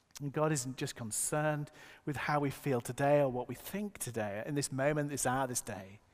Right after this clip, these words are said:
or even this week or this month or this year. God sees us as we are this morning, in all your frailty, all your strength, all your whatever it is you, you are this morning.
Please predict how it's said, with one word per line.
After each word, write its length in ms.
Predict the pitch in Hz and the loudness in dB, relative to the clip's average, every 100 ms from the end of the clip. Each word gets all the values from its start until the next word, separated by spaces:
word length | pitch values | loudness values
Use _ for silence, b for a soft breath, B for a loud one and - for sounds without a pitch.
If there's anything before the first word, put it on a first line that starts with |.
| b b b b b b | b b b b b b
or 80 | 151 | -2
even 140 | 156 156 | 0 0
this 200 | 147 156 | 0 2
week 280 | 160 160 | 2 2
or 40 | 139 | -2
this 200 | 127 - | -2 0
month 320 | 120 117 - | 0 0 -6
or 60 | 113 | -6
this 200 | 107 120 | -6 -6
year. 340 | 98 92 110 _ _ _ _ b b b b b b _ _ _ _ _ _ | -6 -8 -16 _ _ _ _ b b b b b b _ _ _ _ _ _
God 180 | 151 143 | 0 0
sees 440 | - - 202 185 143 | 0 0 0 0 0
us 180 | - | 0
as 160 | 127 - | -2 -6
we 120 | 104 | -6
are 400 | 90 90 92 110 - _ _ _ _ _ _ _ _ _ | -8 -8 -12 -14 -20 _ _ _ _ _ _ _ _ _
this 180 | 131 - | -10 -6
morning, 460 | 127 101 90 92 101 _ _ _ _ _ _ - | -6 -6 -8 -14 -20 _ _ _ _ _ _ -8
in 80 | 139 | -2
all 220 | 170 180 | 0 2
your 160 | 165 147 | 0 0
frailty, 800 | - 135 123 120 - 104 107 107 | 2 4 4 -2 -6 -6 -6 -6
all 180 | 135 139 | -2 0
your 100 | 135 | 0
strength, 560 | - - 131 127 127 - | -6 -4 -2 -2 -4 -6
all 100 | 110 | -6
your 140 | 107 - _ | -6 -12 _
whatever 320 | 127 131 143 139 | 0 4 4 2
it 160 | - | -2
is 220 | 117 - | -4 -4
you, 120 | 120 117 | -8 -6
you 160 | 120 110 | -2 -2
are 120 | 104 | -2
this 160 | 104 | -6
morning. 320 | 101 95 95 | -8 -8 -10